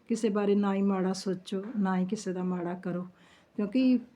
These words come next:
ਪਰਮਾਤਮਾ ਤਾਂ ਸਭ ਕੁਛ ਦੇਖ ਰਿਹਾ। ਜਿਹੜਾ ਬੰਦਾ ਇਹ ਸੋਚ ਲੈਂਦਾ ਨਾ ਕਿ ਧੰਨ ਗੁਰੂ ਰਾਮਦਾਸ ਜੀ ਦੇਖ ਰਹੇ ਨੇ, ਤੇ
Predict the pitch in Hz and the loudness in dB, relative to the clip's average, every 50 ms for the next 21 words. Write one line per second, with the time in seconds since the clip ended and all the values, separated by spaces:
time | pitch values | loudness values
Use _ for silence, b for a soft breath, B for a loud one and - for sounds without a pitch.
0 | _ - - - - 214 202 202 202 196 185 190 - 196 196 196 190 214 214 - | _ -6 -4 0 2 4 4 4 4 4 2 0 -2 -2 -2 -2 -2 -4 -4 -2
1 | 202 196 190 190 - 220 226 214 175 208 190 180 170 165 - 175 180 190 196 185 | -2 -4 -2 -2 -4 -4 -4 -2 2 4 4 4 4 0 -2 -2 0 0 0 0
2 | 202 214 214 240 233 226 240 247 233 233 233 233 233 233 233 - 220 214 233 247 | 0 0 0 0 2 6 6 6 6 6 4 2 2 0 0 0 2 4 4 4
3 | - 247 220 208 - 220 208 208 208 208 208 214 226 247 269 269 B B B B | 4 2 2 2 2 0 0 2 2 2 4 4 4 4 4 2 B B B B
4 | B B - 226 220 226 226 214 196 185 185 196 196 196 196 190 185 190 185 185 | B B -2 0 0 2 2 2 2 4 4 4 4 4 4 2 2 0 2 2
5 | 185 185 180 190 190 185 214 202 175 202 190 180 165 - - 180 185 190 202 202 | 0 0 -2 -2 -2 0 0 0 4 4 4 4 4 0 -2 0 0 2 2 2
6 | 190 180 180 - b b b b b b b b _ _ - 226 214 208 208 208 | 2 0 -2 -6 b b b b b b b b _ _ 4 6 6 8 8 6
7 | 208 202 - | 4 4 0